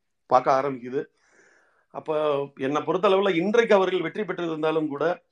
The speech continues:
இன்றைக்கு எல்லா பக்கத்தையும் அவங்க ஆக்கிரமிச்சிருந்தாலும் கூட, இன்னும் எதிர்வரக்கூடிய காலங்களில் தொடர்ந்து இந்த வெறுப்பு அரசியல்ங்கிறது மறைகிறதுக்கான வாய்ப்புகள் ஜாஸ்தி அப்படின்னு தான் நான் நம்புறேன். ஆஹ், தொடர்ந்து நானே பேசி கிட்டத்தட்ட ஒரு இருபது, இருபத்தஞ்சு நிமிஷம்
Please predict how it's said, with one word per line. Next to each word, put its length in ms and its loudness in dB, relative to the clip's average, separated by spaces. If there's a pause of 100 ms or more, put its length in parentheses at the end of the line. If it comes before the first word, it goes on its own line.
(320)
இன்றைக்கு 340 0
எல்லா 240 6
பக்கத்தையும் 420 2
அவங்க 100 -4
ஆக்கிரமிச்சிருந்தாலும் 840 -2
கூட, 280 -4 (960)
இன்னும் 500 -4 (200)
எதிர்வரக்கூடிய 640 0
காலங்களில் 640 0 (580)
தொடர்ந்து 480 -2
இந்த 140 -4
வெறுப்பு 340 -2
அரசியல்ங்கிறது 720 -6 (140)
மறைகிறதுக்கான 640 0
வாய்ப்புகள் 460 -2
ஜாஸ்தி 380 -2
அப்படின்னு 260 -6
தான் 120 -4
நான் 220 -10
நம்புறேன். 340 -8 (840)
ஆஹ், 880 0 (480)
தொடர்ந்து 320 0
நானே 280 2
பேசி 260 -4
கிட்டத்தட்ட 320 -6
ஒரு 140 -2
இருபது, 240 -4
இருபத்தஞ்சு 180 -4
நிமிஷம் 300 -4